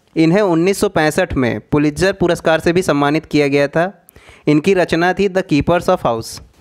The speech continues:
नेक्स्ट क्वेश्चन है, किस आईआईटी के शोधकर्ताओं को गांधीवादी युवा तकनीकी नवाचार पुरस्कार दो हज़ार बीस से सम्मानित किया गया है?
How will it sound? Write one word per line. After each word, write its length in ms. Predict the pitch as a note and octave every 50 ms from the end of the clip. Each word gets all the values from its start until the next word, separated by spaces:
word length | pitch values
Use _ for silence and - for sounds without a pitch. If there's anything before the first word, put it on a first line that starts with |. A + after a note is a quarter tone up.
| - C3+
नेक्स्ट 300 | C3+ D3 D#3+ - - -
क्वेश्चन 380 | F#3+ F#3 F3+ - G3 F#3+ F#3
है, 120 | F#3+ G3 G3
किस 300 | F#3+ - G3 G#3+ G#3 -
आईआईटी 580 | - E3 D3 C#3+ D3 D3 D3 D3+ D3+ F#3 F#3+ F#3+
के 160 | F#3+ F#3+ F#3
शोधकर्ताओं 720 | F3+ - E3 D#3+ D#3+ - D3+ C#3+ - - D3+ D#3 E3 D#3+
को 200 | - C3 B2 A#2+
गांधीवादी 680 | B2 C3+ C3 C3+ D3 E3 F3+ F3 E3+ E3+ E3 F3+ F3+ E3+
युवा 260 | D#3 C#3+ D3 D#3+ E3
तकनीकी 480 | E3 - D3 - D3 D3 D3 C#3+ - E3+
नवाचार 480 | D#3+ D3 C#3 C#3 C#3 C#3 - D3+ D#3+ D#3+
पुरस्कार 460 | - D#3 D3+ C#3+ - - D#3+ D#3+ D#3
दो 180 | D3 C#3 C#3+
हज़ार 260 | C#3+ C#3+ D3 D#3 D#3 C#3+
बीस 200 | C3 C3+ C#3 -
से 120 | - E3+
सम्मानित 460 | D#3 - C#3 C3 C3 C3 C#3 D3+ D3
किया 200 | - - C3+ C3
गया 200 | B2 A#2 A2+ A2
है? 200 | G#2 G2+ G2 -